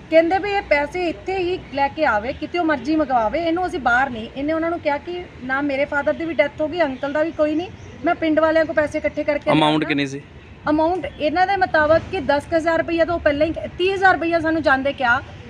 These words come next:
Speaker 1: ਜੋ ਇਸ ਬੱਚੇ ਨੇ ਦੱਸਿਆ ਵੀ ਤੀਹ, ਉਹਨਾਂ, ਉਸ ਪਰਿਵਾਰ ਨੇ ਵੀ ਕਿਹਾ ਤੀਹ ਸਾਨੂੰ ਕਹਿੰਦੇ ਸੀ ਜਮ੍ਹਾਂ ਕਰਾ ਦਿਓ।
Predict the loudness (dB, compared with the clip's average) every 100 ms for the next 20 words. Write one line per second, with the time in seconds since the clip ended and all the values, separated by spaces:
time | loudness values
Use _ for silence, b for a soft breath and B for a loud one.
0 | -4 2 2 4 2 4 2 4 -2 -2
1 | -4 -2 -2 0 0 0 4 6 6 2
2 | 2 4 4 2 -2 -2 -2 -2 -2 0
3 | 0 0 -2 -4 -2 0 0 2 2 4
4 | 0